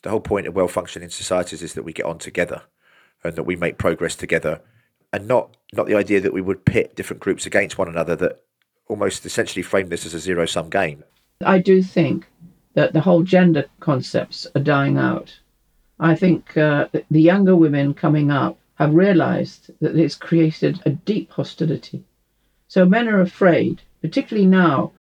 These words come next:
Speaker 2: What can happen is if a woman wants a divorce, there are plenty of female feminist lawyers, solicitors. The first advice they give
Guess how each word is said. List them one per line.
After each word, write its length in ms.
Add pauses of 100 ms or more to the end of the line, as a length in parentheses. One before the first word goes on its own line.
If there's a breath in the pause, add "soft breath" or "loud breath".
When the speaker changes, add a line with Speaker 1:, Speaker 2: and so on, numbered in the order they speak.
(320)
Speaker 2:
What 260
can 140
happen 340
is 160
if 140
a 60
woman 280
wants 300
a 320
divorce, 540 (440)
there 160
are 240
plenty 480
of 240 (160)
female 640 (200)
feminist 520 (400)
lawyers, 460
solicitors. 880 (520)
The 80
first 320
advice 420
they 180
give 340